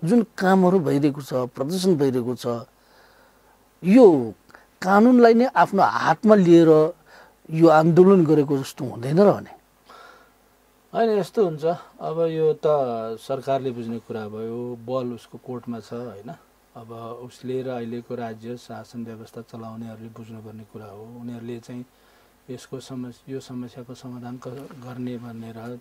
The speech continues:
Speaker 2: चाहिँ initiation लिनु पर्यो। र कसो गर्दा ठिक हुन्छ भने त ज-, आन्दोलनकारीसँग पनि छलफल गर्नु पर्यो, अरू स-, समूहहरूसँग पनि छलफल गर्नु पर्यो। छलफल मात्रै होइन,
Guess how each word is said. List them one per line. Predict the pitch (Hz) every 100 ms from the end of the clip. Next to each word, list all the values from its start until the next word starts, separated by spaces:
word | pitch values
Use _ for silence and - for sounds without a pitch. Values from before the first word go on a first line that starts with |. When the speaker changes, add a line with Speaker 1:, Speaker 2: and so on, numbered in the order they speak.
| -
Speaker 2:
चाहिँ | 120 117 117
initiation | 131 120 123 113 113
लिनु | 110 110
पर्यो। | 107 113 123 - _ _ _ _ -
र | 123
कसो | - - 143
गर्दा | 131 123
ठिक | - 120
हुन्छ | 123 120
भने | 127 120 117 120
त | 117
ज-, | 127 127 123 120 127 151 _ _ _ _ -
आन्दोलनकारीसँग | 117 123 123 127 120 - 123
पनि | 120 123
छलफल | - 113 113
गर्नु | 117 117 110
पर्यो, | 110 117 113 120 _ -
अरू | 123
स-, | 127 135 127 123 - _ _
समूहहरूसँग | 127 123 120 120 123
पनि | 117 120
छलफल | 113 113 117
गर्नु | 113 117 113
पर्यो। | 120 113 123 -
छलफल | 120 117 123
मात्रै | 127 123 147
होइन, | 135 113 101 123